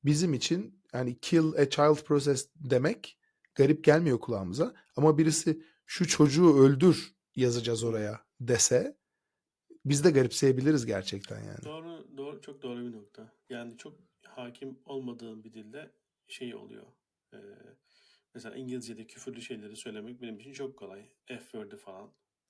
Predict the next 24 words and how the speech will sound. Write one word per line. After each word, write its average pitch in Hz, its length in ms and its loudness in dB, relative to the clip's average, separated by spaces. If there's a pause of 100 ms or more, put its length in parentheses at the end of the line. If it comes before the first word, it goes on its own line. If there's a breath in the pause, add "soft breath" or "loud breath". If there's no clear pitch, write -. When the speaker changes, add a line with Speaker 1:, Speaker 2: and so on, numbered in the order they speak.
(100)
Speaker 2:
böyle 110 260 -20
bedava 110 380 -14
gibi 104 220 -14
kullanabilirsin. 110 760 -16
Çünkü - 260 -20
komik 117 320 -16
geliyor. 95 320 -20
Ama 123 180 -14
yani, 107 280 -16
e, - 80 -20 (520)
gerçekten - 520 -18
ana 113 240 -16
dili 104 160 -16
o 101 40 -10
olan 101 360 -12
bir 104 80 -18
insan 107 240 -20
için - 120 -20 (400 loud breath)
<gasps> - 400 -20
"Ne 101 160 -18
dedi?" 98 220 -18
oluyorlar. 98 580 -20 (800)
Speaker 1:
Değil 139 120 -6
mi? 117 120 -10